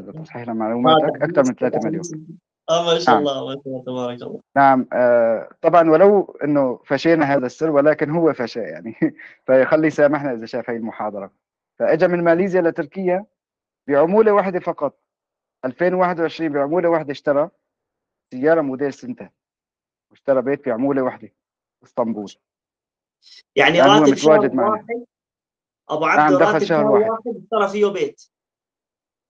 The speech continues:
Speaker 1: نعم. نعم. <laughs> وإن شاء الله إذا صرنا مجال، آه، نطلع هيك معه، رح نشوف، آه، شلون وصل لهي المرحلة بإذن الله عز وجل. طبعًا هو بالاستمرارية، اليوم هو صار له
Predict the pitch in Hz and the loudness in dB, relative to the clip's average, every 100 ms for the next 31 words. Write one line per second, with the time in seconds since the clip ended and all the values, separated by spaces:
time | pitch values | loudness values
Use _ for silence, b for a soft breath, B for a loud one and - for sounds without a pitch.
0 | _ _ 147 180 170 _ _ _ _ _ | _ _ 2 2 0 _ _ _ _ _
1 | _ _ _ _ _ 135 147 160 147 - | _ _ _ _ _ 0 0 0 -4 -4
2 | 165 320 - B B B B - 135 165 | -4 -4 -8 B B B B -6 0 4
3 | 175 170 160 147 131 - - 170 180 160 | 4 4 6 4 2 -4 -4 -2 2 2
4 | 165 175 151 - 131 127 127 151 160 147 | 2 0 -2 -2 0 0 -4 -6 -4 -4
5 | 156 160 147 147 - _ _ _ _ _ | -4 -4 -4 -4 -8 _ _ _ _ _
6 | _ 120 139 131 165 160 - 127 123 113 | _ -10 -8 -6 -4 -4 -4 -4 -4 -4
7 | 107 170 170 156 151 143 127 131 123 113 | -6 0 0 0 -4 -4 -4 -4 -4 -6
8 | 117 110 110 113 104 107 120 120 139 175 | -6 -8 -10 -10 -8 -6 -6 -6 -4 0
9 | 180 180 185 170 156 - 156 160 190 147 | 2 2 0 -2 -6 -4 2 2 2 -2
10 | 143 175 170 185 175 170 196 185 | 0 2 2 0 -2 -2 -2 -4